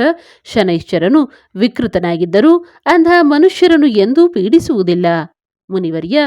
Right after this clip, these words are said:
ಹೀಗೆ ಲೀಲೆಯಿಂದ ಮನುಷ್ಯ ರೂಪವನ್ನು ಧರಿಸಿದ ಪಿಪ್ಪಲಾದನ ಉತ್ತಮ ಚರಿತ್ರವನ್ನು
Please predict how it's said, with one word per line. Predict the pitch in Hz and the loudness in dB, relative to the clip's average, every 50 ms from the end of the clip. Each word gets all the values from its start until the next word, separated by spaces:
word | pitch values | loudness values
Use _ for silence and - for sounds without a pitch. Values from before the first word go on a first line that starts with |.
| 269 - _ _ _ _ - | -4 -8 _ _ _ _ 2
ಹೀಗೆ | - 359 370 339 349 359 370 359 | 4 4 6 6 6 4 6 6
ಲೀಲೆಯಿಂದ | 285 262 320 370 427 480 415 339 339 320 285 302 294 | 6 6 6 6 6 4 4 4 4 2 4 2 2
ಮನುಷ್ಯ | 277 254 226 214 269 339 330 - - 233 | 2 2 0 2 2 0 0 0 -2 -2
ರೂಪವನ್ನು | 196 240 226 - 220 190 196 190 185 | -2 -2 -2 -4 -4 -2 -2 -4 -4
ಧರಿಸಿದ | 175 185 190 175 165 - 185 165 175 180 214 | -4 -4 -4 -4 -4 -6 -6 -4 -4 -4 -4
ಪಿಪ್ಪಲಾದನ | 220 - 185 170 170 - 170 165 180 208 262 226 196 170 170 180 | -2 -4 -4 -4 -2 -4 -2 0 0 0 0 -2 -2 -2 -2 -4
ಉತ್ತಮ | - - - 285 277 - 339 294 233 | -4 -4 -4 -4 -2 -4 -4 -4 -4
ಚರಿತ್ರವನ್ನು | 196 - 196 165 160 151 - 175 165 170 170 185 220 302 349 339 | -4 -4 -6 -6 -6 -6 -8 -6 -6 -4 -4 -2 -2 -2 -2 -2